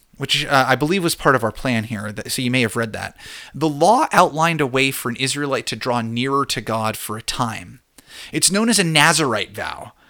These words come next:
Uh, this isn't to be confused with the city Nazareth where Jesus would grow up. Uh, a Nazirite vow comes from the Hebrew word that means to separate oneself. And,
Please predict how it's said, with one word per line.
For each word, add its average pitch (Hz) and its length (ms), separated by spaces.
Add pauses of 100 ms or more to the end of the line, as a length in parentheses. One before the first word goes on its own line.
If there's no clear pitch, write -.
(220)
Uh, 147 160
this 202 220
isn't 254 240
to - 80
be 208 140
confused 180 520
with 165 120
the 147 80
city 156 400
Nazareth 120 680
where 123 100
Jesus 143 460
would 113 140
grow 104 180
up. 104 240 (320)
Uh, 151 320 (100)
a 165 40
Nazirite 185 640
vow 113 400
comes 165 340
from 131 420
the 131 60
Hebrew 151 380
word 131 240
that 117 140
means 131 240
to - 100
separate 117 680
oneself. 104 680
And, 139 160